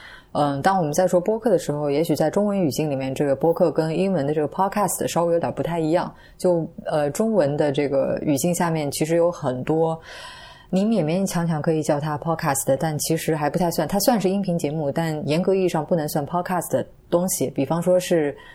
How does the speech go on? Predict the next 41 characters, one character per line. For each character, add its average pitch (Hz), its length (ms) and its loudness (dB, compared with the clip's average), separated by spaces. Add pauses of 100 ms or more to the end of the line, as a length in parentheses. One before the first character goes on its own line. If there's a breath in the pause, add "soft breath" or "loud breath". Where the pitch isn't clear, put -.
(140 loud breath)
呃， 139 260 -2
之 185 100 2
前， 151 360 -4
哎， 160 180 -10
是 190 180 -2
红 165 260 -2
杉 190 200 -2
吗？ 190 100 -2
还 151 140 -6
是 151 100 -6
谁 143 280 -2
投 139 300 0
的 151 140 0
那 151 140 -4
个 139 80 0
陈 147 200 -6
一 170 80 0
电 175 200 -2
台， 139 400 -8
一 185 100 2
档， 135 240 -2
嗯， 143 560 -6
就 156 100 -2
是 143 280 -2
类 160 160 2
似 156 240 0
午 139 180 0
夜 165 220 4
情 156 320 -2
感 156 200 0
话 151 240 0
题 - 220 -4
的 135 180 -2 (480 loud breath)
那 147 160 -2
种， 123 340 -6 (120)
那 147 120 -2
种 131 140 -4
电 143 160 0
台 131 160 -6
节 123 160 -2
目。 131 240 -4